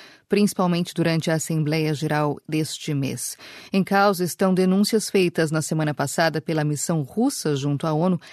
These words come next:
de que os Estados Unidos se recusaram a conceder vistos à delegação do Ministério da Administração Interna da Rússia, que se deslocaria a Nova Iorque para participar na Cimeira de Chefes de Polícia das Nações Unidas.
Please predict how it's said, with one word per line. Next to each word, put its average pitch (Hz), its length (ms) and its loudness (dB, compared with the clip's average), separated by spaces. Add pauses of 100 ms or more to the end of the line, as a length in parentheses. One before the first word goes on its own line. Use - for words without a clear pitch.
(140)
de 190 140 2
que 240 80 0
os 220 80 2
Estados 220 400 2
Unidos 202 380 4
se 214 80 0
recusaram 170 580 2
a 151 60 -2
conceder 156 480 -2
vistos 202 520 -2
à 196 60 2
delegação 160 680 0
do 185 120 2
Ministério 185 680 2
da 160 120 2
Administração 156 840 0
Interna 160 540 -2
da 143 220 0
Rússia, 170 560 0 (360)
que 226 80 2
se 240 140 0
deslocaria 233 720 2
a 160 40 2
Nova 165 220 2
Iorque 151 440 2
para 147 280 0
participar 190 840 0
na 151 180 0
Cimeira 165 500 0
de 151 140 -2
Chefes 156 460 -2
de 170 120 0
Polícia 160 540 -2
das 170 260 -2
Nações 165 480 -2
Unidas. - 800 -6